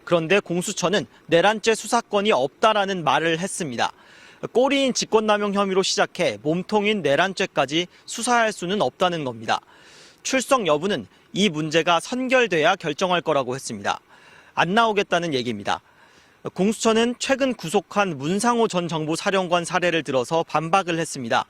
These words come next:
문 전 사령관의 내란 혐의가 직권남용 혐의에 관련 범죄라는 점을 법원도 인정을 해서 구속영장을 발부했으니 윤 대통령 내란죄 수사 역시 같은 논리로 가능하다는 입장입니다.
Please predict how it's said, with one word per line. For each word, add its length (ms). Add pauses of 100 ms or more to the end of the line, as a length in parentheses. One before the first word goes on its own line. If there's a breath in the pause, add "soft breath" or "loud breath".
(360 loud breath)
문 260
전 120
사령관의 520
내란 320
혐의가 500
직권남용 680
혐의에 440 (240 soft breath)
관련 480
범죄라는 680
점을 320 (200 soft breath)
법원도 400
인정을 460
해서 300 (100)
구속영장을 680
발부했으니 720 (460 loud breath)
윤 140
대통령 460
내란죄 420
수사 300
역시 460 (200 soft breath)
같은 380
논리로 340
가능하다는 720
입장입니다. 580